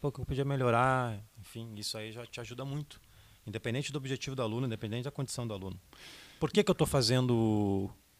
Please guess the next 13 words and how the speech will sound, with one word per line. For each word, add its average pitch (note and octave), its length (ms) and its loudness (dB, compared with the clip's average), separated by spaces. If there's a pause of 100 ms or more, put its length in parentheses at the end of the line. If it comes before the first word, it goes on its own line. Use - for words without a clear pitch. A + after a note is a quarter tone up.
(320)
ah, G#2 220 2
agachamento? A2 680 4 (800)
Pra D3+ 140 6
quê? B2+ 220 4 (600)
É E2+ 280 -4
bom, C3 260 8
é - 40 6
ruim? D3+ 280 6
Não, D3+ 240 6
é G#2+ 60 4
bom, C3+ 320 6
é F#2+ 40 0
ruim, C#3+ 300 4